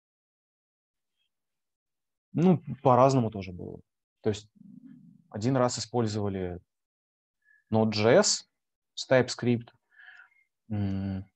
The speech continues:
другой раз я даже не знаю, что там <laughs> вообще использовали. У нас был какой-то бэкэнд, мы к нему прикручивались. То есть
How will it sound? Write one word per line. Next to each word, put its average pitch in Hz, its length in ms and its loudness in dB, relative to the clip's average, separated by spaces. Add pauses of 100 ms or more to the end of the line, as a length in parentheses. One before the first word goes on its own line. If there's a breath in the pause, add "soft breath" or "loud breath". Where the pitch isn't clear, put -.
(120)
другой 123 300 6
раз 143 160 4
я 131 60 6
даже 113 220 4
не 117 80 4
знаю, 104 240 2
что 104 160 -4
там - 120 -4
<laughs> 123 60 6
вообще 113 260 2
использовали. 90 520 -4
У 95 40 -2
нас 98 120 0
был 101 160 0
какой-то 95 340 -4
бэкэнд, 104 420 0
мы 107 120 -2
к - 40 -10
нему 104 160 -2
прикручивались. 95 880 -8
То - 80 -18
есть - 380 -16